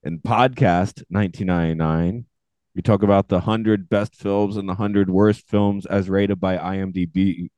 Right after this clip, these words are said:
I M D B viewers, users on Films and Filth, the Citizen Kane of podcasting. Yes, I did just completely forget the title for about two seconds.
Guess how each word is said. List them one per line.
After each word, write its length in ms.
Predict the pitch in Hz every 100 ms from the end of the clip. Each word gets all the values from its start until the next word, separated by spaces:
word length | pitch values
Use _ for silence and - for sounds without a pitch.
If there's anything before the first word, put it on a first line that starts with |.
| _ _
I 120 | 95 101
M 220 | 104 95
D 220 | 90 95
B 200 | 90 98
viewers, 680 | 87 107 117 113 110 107 - _ _ _ _ _ _ _ _ _ _ _ _ -
users 760 | 104 127 123 123 120 - - _ -
on 540 | 107 107 98 104 117 - _ _ _ _ _ _ _ _ _ _ _ _
Films 340 | - 120 120 117
and 160 | 110
Filth, 300 | - 110 95 -
the 120 | 95
Citizen 440 | - 104 98 104
Kane 280 | - 104 98
of 80 | 92
podcasting. 600 | - 92 95 98 95 104
Yes, 220 | 98 104 101
I 80 |
did 200 | 92 107 95
just 180 | 98
completely 420 | - 98 110 92 98
forget 320 | - 90 92
the 80 | 87
title 340 | - 90 92
for 120 | 87 87
about 240 | 80 -
two 160 | 98 87
seconds. 480 | 90 82 71 -